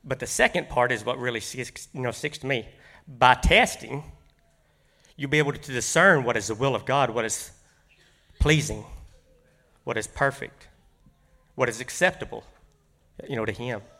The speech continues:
So, so today is what I just kinda really wanna talk about, and I'll wrap it up. It's today who I am. My, y'all's perception of me today, that, <laughs> that is not my self-worth at all. What I,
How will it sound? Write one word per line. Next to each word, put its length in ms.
So, 380
so 220
today 400
is 100
what 120
I 100
just 180
kinda 160
really 160
wanna 160
talk 260
about, 200
and 80
I'll 60
wrap 220
it 60
up. 100
It's 180
today 340
who 140
I 180
am. 220
My, 480
y'all's 260
perception 540
of 120
me 160
today, 440
that, 200
<laughs> 180
that 200
is 140
not 180
my 140
self-worth 480
at 80
all. 460
What 160
I, 280